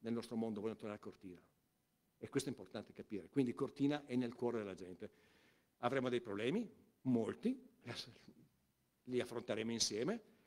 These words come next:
avremo delle critiche, molte, risponderemo con dovere a tutte, ma l'importante è creare un nuovo trend. Questo è un nuovo momento dove faremo vedere che si può fare molto con poco, e credo che sia questo il messaggio più importante.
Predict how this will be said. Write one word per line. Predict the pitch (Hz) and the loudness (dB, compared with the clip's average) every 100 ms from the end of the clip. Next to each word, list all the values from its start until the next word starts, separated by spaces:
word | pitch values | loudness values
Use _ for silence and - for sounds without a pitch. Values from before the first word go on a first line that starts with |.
| _ | _
avremo | 120 131 143 | 4 6 6
delle | 139 135 | 4 2
critiche, | 127 135 120 139 | 4 2 2 6
molte, | 143 139 135 214 240 - - | 10 10 10 6 4 -4 -4
risponderemo | 123 - 143 131 131 143 139 - | -2 0 2 4 6 6 4 6
con | 165 156 | 8 10
dovere | 143 135 110 107 - | 10 8 6 2 -6
a | - | -8
tutte, | - 107 - 254 - - - _ - | -2 -2 4 4 4 -18 -20 _ -2
ma | 113 | 2
l'importante | 131 135 156 - 220 202 | 2 2 2 4 2 4
è | - | 4
creare | 165 131 127 | 6 6 6
un | 147 | 8
nuovo | 175 208 208 | 10 10 8
trend. | 147 120 107 120 - - _ _ _ | 6 0 0 -2 -4 -20 _ _ _
Questo | 196 220 - 220 - | 12 12 8 0 4
è | |
un | 160 151 | 6 8
nuovo | 170 175 | 8 8
momento | 160 131 110 123 - 214 - - - | 8 6 4 2 4 2 2 -18 4
dove | 151 131 131 | 8 8 6
faremo | 131 127 131 | 0 0 2
vedere | 135 131 107 98 | 4 2 2 2
che | 131 | 2
si | - | 2
può | - 151 | 0 -2
fare | 117 117 | 0 4
molto | 147 208 214 190 | 8 8 8 4
con | 196 185 | 4 4
poco, | 110 92 127 - _ _ _ _ _ _ _ - | 2 0 -6 -8 _ _ _ _ _ _ _ -2
e | 139 | 2
credo | 151 | 2
che | 123 | 2
sia | 117 117 | 0 -2
questo | 120 - | -4 -2
il | 117 | -2
messaggio | 107 101 92 | -2 -8 -12
più | 87 | -14
importante. | - _ - | -18 _ -20